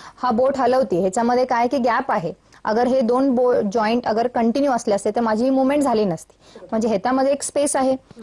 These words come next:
हा स्पेसमध्ये काय होतं की आतमध्ये कार्टिलेज म्हणजे गादी जसं आम्ही म्हणतो, ह्याचा अगर प्रमाण कमी झाला, म्हणजे आतली ही गादी काही कारणामुळं झिजत गेली किंवा आतमध्ये जो द्रव्य आहे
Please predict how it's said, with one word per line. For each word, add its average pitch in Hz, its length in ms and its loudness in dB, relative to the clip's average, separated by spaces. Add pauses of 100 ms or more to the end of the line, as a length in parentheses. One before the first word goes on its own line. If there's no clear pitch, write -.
(140)
हा 220 80 -2
स्पेसमध्ये 269 580 0
काय 262 180 0
होतं 233 200 0
की 233 100 -2
आतमध्ये 240 360 0
कार्टिलेज 226 640 0
म्हणजे 190 220 -4
गादी 220 380 0
जसं 240 220 0
आम्ही 214 160 0
म्हणतो, 185 380 -2 (880)
ह्याचा 220 240 0
अगर 277 200 2
प्रमाण 254 340 0
कमी 269 260 2
झाला, 190 280 0
म्हणजे 190 200 -2
आतली 202 280 0
ही 254 140 2
गादी 226 360 0
काही 226 280 -2
कारणामुळं 208 580 0 (260)
झिजत 226 320 2
गेली 196 380 0 (100)
किंवा 214 180 -2
आतमध्ये 226 480 0
जो 247 100 0
द्रव्य 262 380 2
आहे 208 220 0